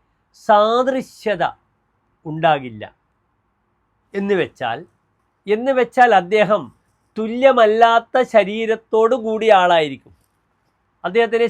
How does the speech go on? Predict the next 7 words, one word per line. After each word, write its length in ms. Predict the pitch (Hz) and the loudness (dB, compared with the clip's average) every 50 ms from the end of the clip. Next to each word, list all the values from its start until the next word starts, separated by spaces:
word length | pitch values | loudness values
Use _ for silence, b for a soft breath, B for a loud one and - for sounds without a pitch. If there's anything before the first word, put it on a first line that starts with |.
| - 196 | -2 -2
ശരീരഘടന 1080 | 180 175 190 214 226 226 226 214 185 170 156 170 185 190 190 170 160 127 208 220 220 226 196 139 - _ _ _ _ _ _ _ _ - | -2 -2 -2 -4 -2 -2 -2 -2 -4 -8 -2 0 2 2 2 0 2 2 2 4 4 2 -2 -2 -4 _ _ _ _ _ _ _ _ -2
സാധാരണ 680 | - 165 170 202 202 185 202 214 214 202 202 208 208 214 - _ _ _ _ _ _ _ - | 0 0 0 2 0 2 4 4 2 2 -2 -6 -6 -6 -6 _ _ _ _ _ _ _ -2
ശരീരപ്രകൃതിയായിരിക്കില്ല 2000 | 180 165 156 165 196 208 208 185 208 202 208 _ _ - 170 160 151 160 175 170 196 226 220 185 143 135 139 147 156 143 151 147 _ _ - 139 127 120 127 135 147 180 - _ 131 120 123 | 0 0 0 0 -4 -8 -4 -2 -4 -4 -4 _ _ -6 -6 -6 -4 -6 -6 -6 -6 -4 0 0 2 2 2 0 -4 -8 -10 -14 _ _ -16 -14 -12 -6 -4 -4 -4 -4 -8 _ -20 -20 -20
എന്ന് 240 | 117 117 117 139 185 220 _ _ _ _ _ _ _ _ _ | -18 -20 -20 -20 -20 -20 _ _ _ _ _ _ _ _ _
സാരം. 600 | _ - 120 107 101 98 92 92 110 120 107 87 _ _ _ _ _ _ _ _ _ - | _ -16 -16 -16 -16 -18 -20 -16 -14 -14 -14 -16 _ _ _ _ _ _ _ _ _ -6
അദ്ദേഹത്തിൻ്റെ 560 | 170 185 190 214 233 233 226 240 233 226 240 233 233 - | -6 -4 0 0 0 0 0 -2 -2 0 -2 -2 0 0
ശരീരത്തിൻ്റെ 720 | 208 180 175 180 214 220 220 220 214 - 233 214 208 208 214 | -2 0 0 0 -4 -2 -4 -4 -4 -4 -8 -8 -2 0 2